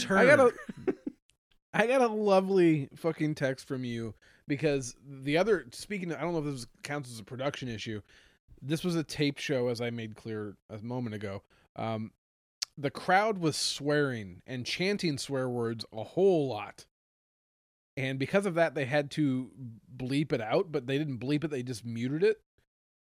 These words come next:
Speaker 1: And they did a lot of that throughout the show, which sounded horrible.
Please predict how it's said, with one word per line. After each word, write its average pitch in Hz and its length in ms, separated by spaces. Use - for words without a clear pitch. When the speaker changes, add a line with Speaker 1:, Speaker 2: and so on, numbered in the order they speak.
Speaker 1:
And 123 120
they 143 100
did 170 220
a 156 60
lot 123 420
of 151 80
that 185 340
throughout 147 400
the - 60
show, 135 400
which - 380
sounded 156 420
horrible. 104 560